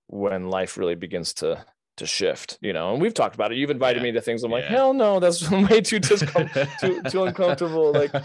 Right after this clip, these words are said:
Speaker 1: I can't even, um, but it, but it also makes me realize at times I've reflected back. I'm like, "Why?" That sound, like, some things even, like, that actually sounds fun, but I have, again, I'm, my nervous system is so,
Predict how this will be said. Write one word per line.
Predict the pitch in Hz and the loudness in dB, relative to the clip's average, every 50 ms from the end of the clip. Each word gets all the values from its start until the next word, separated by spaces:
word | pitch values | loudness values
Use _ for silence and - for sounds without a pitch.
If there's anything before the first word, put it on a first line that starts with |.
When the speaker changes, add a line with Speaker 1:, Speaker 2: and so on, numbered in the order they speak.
| - - 143 143 143 - | -2 -4 -4 -4 -2 -4
Speaker 1:
I | 143 147 170 | -4 -4 -2
can't | - - 185 180 180 175 175 | -2 -2 -2 0 0 0 0
even, | 175 160 160 165 165 160 - _ _ - - - _ _ _ _ _ _ _ - | 0 0 0 0 0 -2 -4 _ _ -8 -8 -8 _ _ _ _ _ _ _ -4
um, | - 135 143 143 139 139 135 131 123 117 - _ _ - _ - 117 - 147 | 0 0 2 2 2 2 0 -2 -4 -10 -14 _ _ -20 _ -16 -12 -8 2
but | - 170 160 | 4 4 6
it, | 160 160 156 127 131 | 6 4 4 4 2
but | 151 147 143 | 2 2 4
it | 139 | 4
also | 147 156 160 - - 160 156 | 4 4 4 4 4 2 2
makes | 151 151 143 135 - - - - | 4 2 -2 -2 -4 -12 -10 -8
me | 135 131 | -8 -6
realize | 127 131 131 131 127 127 120 120 | -4 -2 0 2 2 2 0 -2
at | 104 | -8
times | - 143 127 123 120 117 | -8 -8 -6 -6 -4 -2
I've | 127 120 110 | -2 -4 -4
reflected | 117 113 - - 127 123 - 123 123 | -6 -8 -4 -4 -4 -4 -6 -10 -6
back. | 131 120 117 - | -4 -4 -4 -4
I'm | 120 110 | -8 -10
like, | 113 107 104 | -10 -12 -14
"Why?" | - 117 120 120 127 143 160 165 170 170 160 - - - _ _ | -8 -6 -4 -4 -2 -4 -2 -2 -2 -4 -6 -8 -12 -18 _ _
That | - 147 143 | -6 -6 -6
sound, | - - 170 170 180 175 170 - _ _ _ | -4 -2 -2 0 0 0 -2 -4 _ _ _
like, | - 135 131 127 | -4 -4 -4 -4
some | - - 147 135 | -6 -10 -8 -8
things | 147 139 131 120 | -8 -10 -10 -10
even, | 123 123 117 113 107 | -10 -10 -10 -8 -10
like, | 110 104 - _ - | -10 -10 -10 _ -2
that | 135 135 | 0 0
actually | 156 170 - - 139 | 0 -2 -4 -8 -12
sounds | - - 143 139 135 - | -8 -8 -8 -8 -6 -8
fun, | - 123 120 | -10 -10 -8
but | 127 127 | -6 -6
I | 123 120 | -6 -6
have, | 123 127 120 117 _ _ | -6 -10 -10 -10 _ _
again, | 123 120 123 123 117 | -12 -8 -8 -6 -6
I'm, | 113 110 98 _ _ _ _ _ _ _ _ _ _ _ _ _ _ _ _ _ | -6 -10 -12 _ _ _ _ _ _ _ _ _ _ _ _ _ _ _ _ _
my | 117 113 113 113 113 | -10 -8 -6 -6 -6
nervous | 113 113 123 139 180 180 175 - - | -6 -4 -2 -2 0 0 -2 -6 -6
system | - 127 113 - - 120 110 107 107 | -8 -10 -10 -8 -8 -8 -8 -8 -10
is | 104 101 - - | -12 -12 -12 -12
so, | - 123 113 113 110 110 110 107 101 - | -8 -6 -4 -4 -2 -4 -4 -6 -8 -12